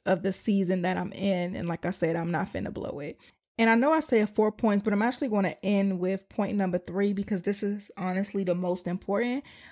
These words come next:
God's people are bleeding, and it's time for us to get the work, get to work. A lot of, a couple of the events that I've been in recently, I've sat there and been like,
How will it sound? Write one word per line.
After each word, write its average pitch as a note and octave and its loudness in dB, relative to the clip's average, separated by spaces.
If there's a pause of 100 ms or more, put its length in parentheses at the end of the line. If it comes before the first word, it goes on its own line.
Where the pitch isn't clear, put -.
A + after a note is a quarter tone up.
(380)
God's B3+ 2
people B3+ 0
are F3+ 2
bleeding, A#3 0
and G#3+ 6
it's A#3+ 0
time A#3 2
for - -4
us G3+ 0
to F#3 -2
get F#3 -2
the - -6
work, - -6
get G#3 0
to F3+ -4
work. - -6 (840)
A A3 4
lot A3 4
of, A3+ 2
a G#3+ -2
couple D4+ 0
of D#4 0
the C4+ 2
events G3+ 0
that G3+ -2
I've G3 0
been G#3 0
in G#3+ 0
recently, G3+ -2
I've C4+ 0
sat A#3 -2
there G#3 0
and F#3+ -2
been F#3+ -2
like, E3+ -6